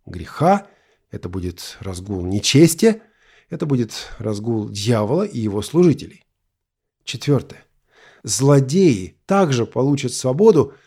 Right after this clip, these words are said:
чтобы осуществлять свои злодейские замыслы. Придет Антихрист,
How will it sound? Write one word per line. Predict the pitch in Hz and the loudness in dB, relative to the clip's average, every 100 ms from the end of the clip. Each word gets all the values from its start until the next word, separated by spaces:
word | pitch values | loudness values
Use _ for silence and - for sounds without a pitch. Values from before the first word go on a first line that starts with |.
| _ _ | _ _
чтобы | - - 214 208 | -4 2 4 2
осуществлять | - 185 - 208 - 202 - - 156 180 185 | 0 -2 0 0 0 0 -4 -4 0 0 0
свои | - 147 160 | -2 0 2
злодейские | 139 143 139 139 127 - 139 143 | 2 0 0 0 0 -2 0 2
замыслы. | 156 127 90 - - _ _ _ _ _ _ _ _ _ - | 4 2 0 -10 -16 _ _ _ _ _ _ _ _ _ -6
Придет | 110 110 110 107 | -2 0 -2 -2
Антихрист, | 101 104 - 165 - - - - | -10 -10 -4 -2 -2 -4 -16 -18